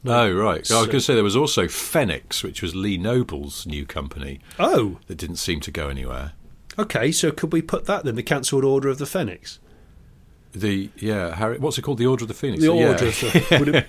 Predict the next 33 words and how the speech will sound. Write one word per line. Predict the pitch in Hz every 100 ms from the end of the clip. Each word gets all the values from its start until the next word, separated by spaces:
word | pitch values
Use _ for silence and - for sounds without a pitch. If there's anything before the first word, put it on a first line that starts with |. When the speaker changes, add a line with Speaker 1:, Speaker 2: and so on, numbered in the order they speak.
| -
Speaker 1:
Yeah. | 156 - - -
Speaker 2:
Harry | 151 165
Potter | 156 165 151
and | 147
the | 139 117 - - - - - -
Speaker 1:
Yeah, | 107 107 107 92 - -
Harry | 123 117
Potter | 127 110 104
and |
the | 101
still | - 120
pending | 110 117 107 101
Order | 98 104 87
of | 78
the | -
Phoenix, | - 76 71 - -
'cause | 95
Speaker 2:
S- | 82 -
Speaker 1:
nobody | 98 90
really | 82 76
knows | 80 78
what's | -
going | 87 82 87
on. | 87 71 -
Speaker 2:
Ah, | 131 135
Speaker 1:
I | 127
Speaker 2:
s- | - 87
Speaker 1:
feel | 127 113
very, | 104 101 92
um, | 90 87 85 _ _ _ _ _ _ _ -
I'm | 95
a |
bit, | 104